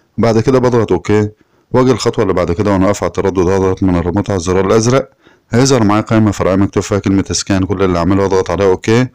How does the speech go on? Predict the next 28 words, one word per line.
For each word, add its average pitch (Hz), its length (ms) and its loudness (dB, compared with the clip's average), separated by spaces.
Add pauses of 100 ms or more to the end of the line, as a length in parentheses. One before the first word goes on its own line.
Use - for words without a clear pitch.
(360)
وبالتالي 110 380 0
الجهاز 98 300 0
هيبحث 98 380 0
التردد، 92 460 -2
وبعد 95 260 0
ما 90 100 0
البحث 85 320 -2
ينتهي 92 500 -2 (400)
هيظهر 95 320 0
لي 113 80 2
رسالة 101 260 -2
فرعية 90 240 -4
مكتوب 95 280 -2
فيها 98 180 -2
سيف 95 220 -2
سيرش - 320 -2
ريزلت، 120 440 0 (520)
بتأكد 123 440 0
إن 101 120 2
أنا 104 180 4
واقف 104 160 -2
على 92 160 -2
كلمة 98 320 -2
يس 101 200 -2
واضغط 95 300 -2
أوكي 92 220 -2
من 98 120 2
الريموت، 95 420 0